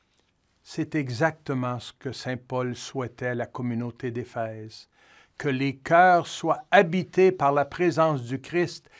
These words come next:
et dociles aux appels de l'Esprit qui les accompagnent sur la route de la sainteté. C'est à cette source que Marie de l'Incarnation puisait la force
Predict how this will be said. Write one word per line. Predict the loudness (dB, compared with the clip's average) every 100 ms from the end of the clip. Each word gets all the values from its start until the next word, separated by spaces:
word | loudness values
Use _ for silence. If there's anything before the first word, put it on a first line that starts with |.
| -20 _
et | -4 -2
dociles | 2 2 2 2 4 4
aux | 2 2
appels | 0 0 -2 0
de | -2
l'Esprit | -2 -4 -8 -12 -8 -8 -10 -20 _ -10
qui | -4
les | -4 -2
accompagnent | -2 -2 -4 -4 -2 -2 -2 -8
sur | -10 -8
la | -6 -6
route | -6 -8 -8
de | -10
la | -10
sainteté. | -10 -12 -12 -12 -16 -16 -18 -18 _ _ _ _ _ _
C'est | -14 -6 -4 0
à | 0
cette | 0 -4 -6 -6
source | -6 -4 -4 -4 -6 -16 -16 -18 _ _ _
que | -8
Marie | 0 4 4 4 0
de | 2
l'Incarnation | -2 -2 -4 -2 -6 -6 -8
puisait | -8 -6 -4 -2 0
la | -2
force | 0 0 0 -2 -18